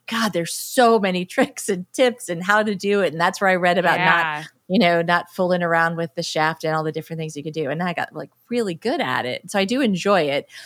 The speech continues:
Speaker 1: And then through my many, many, many, many years of being divorced, I kind of felt, um, sad when I would be with a new partner and I would do something that they had never had done before. And I was like, "You're how old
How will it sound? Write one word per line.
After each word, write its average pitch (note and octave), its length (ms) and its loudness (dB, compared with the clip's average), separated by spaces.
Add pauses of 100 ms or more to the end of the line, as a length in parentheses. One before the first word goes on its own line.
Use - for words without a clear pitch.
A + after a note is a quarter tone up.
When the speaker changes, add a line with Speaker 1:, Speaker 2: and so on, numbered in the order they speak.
(240)
Speaker 1:
And F#3 160 2
then F#3+ 200 2
through G3+ 300 -2
my D#3+ 460 0
many, F3 340 -2
many, D#3+ 260 -2
many, D3+ 260 -6
many D3 220 -8
years D3 380 -4
of C#3+ 180 -6
being D3+ 240 -6
divorced, D#3 880 -2 (720)
I E3+ 100 2
kind A#3 280 0
of C4 100 -2
felt, E3 580 -2
um, D#3+ 400 -6 (160)
sad G#3+ 400 0
when E3+ 100 -4
I D3+ 80 -2
would D#3 100 -4
be E3 80 -4
with E3+ 140 -4
a E3+ 60 -8
new D#3 100 -6
partner D#3+ 540 -2
and D#3+ 160 -4
I C#3+ 80 -4
would D3+ 120 -4
do F#3 160 -6
something D3 720 -8 (420)
that - 200 -6
they E3+ 140 -2
had D#3 120 -6
never D#3 300 -6
had D3 240 -8
done D3+ 220 -8
before. D3 440 -12
And D#3 100 -10
I D3+ 40 -6
was C#3+ 100 -12
like, D3 180 -6
"You're D3+ 220 -12
how F3 240 -4
old A#3+ 420 -6